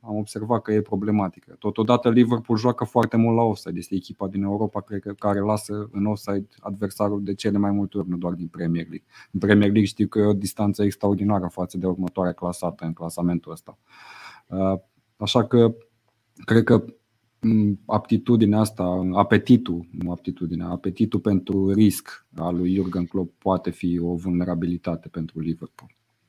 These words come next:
Deci, clar, fundașii laterali care atacă vor lăsa spații libere.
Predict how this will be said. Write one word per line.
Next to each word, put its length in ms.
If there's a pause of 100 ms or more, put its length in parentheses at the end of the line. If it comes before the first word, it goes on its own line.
(120)
Deci, 220 (100)
clar, 220
fundașii 460
laterali 480
care 420 (260)
atacă 680 (140)
vor 280
lăsa 260
spații 400
libere. 460